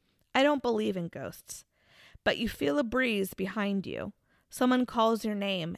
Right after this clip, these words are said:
and there's nobody there. Funny things happen here that you can't explain." Like I said, the store closed in two thousand eighteen, and after it closed,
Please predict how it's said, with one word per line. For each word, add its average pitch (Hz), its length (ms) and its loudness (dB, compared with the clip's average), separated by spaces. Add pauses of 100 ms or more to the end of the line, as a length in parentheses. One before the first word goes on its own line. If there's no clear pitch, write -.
and 180 120 0
there's 180 200 0
nobody 190 360 -2
there. 170 460 -8 (380)
Funny 233 260 2
things 226 260 -2
happen 208 380 -2
here 156 340 -6
that - 120 -12
you - 100 -12
can't - 540 -8
explain." - 680 -12 (800)
Like 254 260 6
I 277 120 4
said, 170 400 -4 (120)
the 190 100 0
store 254 400 4
closed 190 540 0
in 190 100 -2
two 202 160 -4
thousand 180 420 -2
eighteen, 170 680 -8 (340)
and - 160 -14
after 277 460 6
it - 100 -10
closed, 202 600 -4